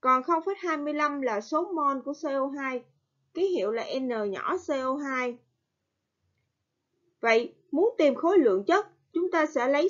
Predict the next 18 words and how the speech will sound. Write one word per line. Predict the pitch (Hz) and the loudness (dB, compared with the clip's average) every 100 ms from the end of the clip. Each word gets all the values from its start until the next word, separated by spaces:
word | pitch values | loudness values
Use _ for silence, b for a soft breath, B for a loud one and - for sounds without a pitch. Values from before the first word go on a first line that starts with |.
| - | 2
số | 330 | 0
mol | 349 302 277 | 2 4 4
nhân | 262 262 277 269 | 2 0 0 2
cho | 277 | -2
khối | 277 320 | 0 0
lượng | 302 170 208 | 2 0 0
mol. | 247 247 226 _ _ _ - | 2 2 -2 _ _ _ 0
Công | 277 302 | 0 2
thức | 403 403 | 0 2
là | 247 214 214 _ _ 240 285 | 0 -2 -6 _ _ -6 -2
M | 269 226 | -2 -2
nhỏ | 202 110 330 392 | -2 0 0 0
bằng | 254 226 180 - 254 | 0 0 -4 -6 -4
N | 254 233 202 | -2 -2 -2
nhỏ | 190 - 370 339 | -2 -2 0 2
nhân | 269 262 - 240 | 0 -2 -4 -4
M | |
lớn. | 220 208 214 247 381 | -2 2 2 0 -2